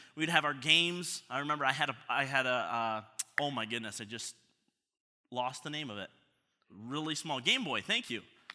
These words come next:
That's what it was. That's a hundred percent what it was. Thank you. I had a Game Boy.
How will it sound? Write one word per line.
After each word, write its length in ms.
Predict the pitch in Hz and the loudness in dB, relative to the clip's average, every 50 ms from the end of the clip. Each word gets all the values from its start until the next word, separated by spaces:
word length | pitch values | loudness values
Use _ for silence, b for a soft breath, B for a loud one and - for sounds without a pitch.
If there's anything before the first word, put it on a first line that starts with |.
| _ _ _ | _ _ _
That's 200 | - 139 147 - | -6 -6 -4 -2
what 100 | 180 180 | 0 0
it 80 | 190 202 | 2 4
was. 200 | 240 269 208 117 | 4 4 2 2
That's 120 | 127 120 | -2 -6
a 40 | 135 | -6
hundred 280 | - - 214 247 269 202 | -2 0 2 2 2 0
percent 280 | 160 127 - 147 123 | -4 -2 -2 -2 -2
what 100 | 117 120 | -2 -2
it 60 | 107 107 | -2 -2
was. 160 | 104 92 90 | -4 -2 0
Thank 260 | - 190 247 269 - | 4 4 4 4 2
you. 100 | 120 110 - B B B B B | -2 -4 -6 B B B B B
I 40 | 175 | 4
had 60 | 180 | 4
a 40 | 170 156 | 4 4
Game 360 | 135 170 208 240 277 285 254 | 4 4 4 6 4 4 2
Boy. 320 | 202 170 139 117 107 90 | 2 2 2 2 0 0